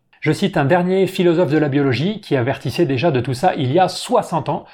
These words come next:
pour vous montrer à quel point les biologistes ont insisté sur la dangerosité de ces raisonnements depuis longtemps. L'égalité par-delà l'évidence que nous ne sommes pas identiques est un concept quelque peu complexe.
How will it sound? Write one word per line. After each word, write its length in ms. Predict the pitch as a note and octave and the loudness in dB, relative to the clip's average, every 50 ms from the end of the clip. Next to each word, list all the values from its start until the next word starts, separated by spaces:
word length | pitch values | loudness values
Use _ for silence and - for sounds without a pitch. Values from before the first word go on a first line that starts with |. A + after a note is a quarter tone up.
| - - - - - - _ | -20 -20 -20 -20 -20 -18 _
pour 140 | - B2 A2 | -2 0 2
vous 100 | A#2+ A#2+ | 2 2
montrer 300 | A#2+ B2+ A#2+ - F#3+ F3+ | 0 -2 -2 0 0 0
à 60 | - | 0
quel 180 | - D#3+ C3+ | 0 -2 -2
point 160 | - - F#3 D#3+ | -2 0 0 0
les 100 | C3+ A#2+ | 2 2
biologistes 460 | C#3 D3 C#3+ C#3+ C#3+ - - - D#3 | 2 0 0 0 0 -2 -2 -2 -4
ont 40 | C3+ | -4
insisté 460 | B2 B2+ - C#3+ - - - G#3 G3 | -4 -2 -4 -6 -8 -4 -4 -4 -2
sur 180 | - - C#3+ | -2 -2 -2
la 120 | A#2 A#2 A2+ | -2 0 0
dangerosité 760 | A2+ F#3+ F#3+ F3+ D3 E3+ E3 D#3 D#3 C3+ D3+ D3 - F#3+ D3+ | 0 0 0 2 2 2 2 2 2 0 -2 -2 -2 -2 -2
de 80 | C3 | -2
ces 140 | A#2+ - D3 | -4 -4 -4
raisonnements 460 | B2+ C3+ A#2+ B2 B2 B2+ D#3 F#3 F#3 | -4 -2 -2 -2 -2 0 0 -2 0
depuis 360 | C3+ B2 A#2 - - F3 E3 | 0 -2 -2 -2 -2 -2 -2
longtemps. 560 | C#3+ B2 A#2+ C3 C#3+ C3+ - B2 - - - _ _ _ _ _ _ _ _ _ _ _ _ _ _ _ _ _ _ _ _ _ | -2 -2 -2 -2 -2 -2 -2 -4 -4 -4 -10 _ _ _ _ _ _ _ _ _ _ _ _ _ _ _ _ _ _ _ _ _
L'égalité 580 | E3 C3+ E3+ F3+ G#3 G#3 G3+ G#3+ G#3 G#3+ G#3+ G#3+ | 0 0 2 2 4 2 2 2 2 2 2 2
par-delà 400 | - D#3+ C3 B2+ D#3 D#3 D#3+ D#3+ | 2 0 0 2 2 4 4 4
l'évidence 500 | D#3 D#3 C#3 D3+ D3+ E3+ E3+ E3+ - - | 4 2 2 0 0 2 2 2 0 0
que 80 | - | -2
nous 120 | C3+ C3+ C#3 | 0 0 0
ne 40 | |
sommes 220 | B2 - C#3 B2 A#2+ | -2 -2 -2 0 2
pas 160 | F3 C#3+ A#2 | 2 2 2
identiques 500 | C3+ A#2+ A#2+ A#2+ - A#3+ A#3 - - - - | 2 2 0 0 0 -2 -4 -4 -6 -4 -4
est 160 | C#3 - C#3+ | -2 -2 -2
un 60 | B2 | -2
concept 520 | B2 D3 B2+ - - A3 - - - C#3+ A#2+ | -2 -2 -4 -2 -2 -2 -2 -2 -4 -6 -2
quelque 260 | - C3+ A#2 - C3+ | -2 -2 0 0 -2
peu 320 | B2 C3 - A3+ A#2 A#2 - - | -2 0 0 -2 -2 -2 -6 -4
complexe. 600 | - F#3+ F3 - D3+ - - - - - - | -4 -4 0 0 0 -2 -2 -6 -16 -20 -20